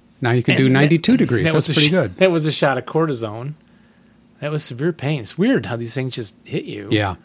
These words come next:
Speaker 2: And then they kinda go away. And the, for the, for the tennis elbow, I keep exercising my wrists with weights up and down.
Speaker 1: Mm.
Speaker 2: It does the tendons up. So the therapy on the knee, yeah, it's not being as successful as the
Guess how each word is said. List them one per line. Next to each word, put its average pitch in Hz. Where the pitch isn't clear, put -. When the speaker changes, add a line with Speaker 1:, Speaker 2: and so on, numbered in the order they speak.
Speaker 2:
And 135
then 135
they 131
kinda 139
go 135
away. 135
And 120
the, 127
for 123
the, 120
for 139
the 120
tennis 151
elbow, 143
I 120
keep 120
exercising 120
my 120
wrists 120
with 113
weights 120
up 123
and 127
down. 117
Speaker 1:
Mm. 127
Speaker 2:
It 92
does 147
the 135
tendons 120
up. 120
So 143
the 131
therapy 170
on 160
the 156
knee, 147
yeah, 143
it's -
not 131
being 131
as 123
successful 120
as 117
the 110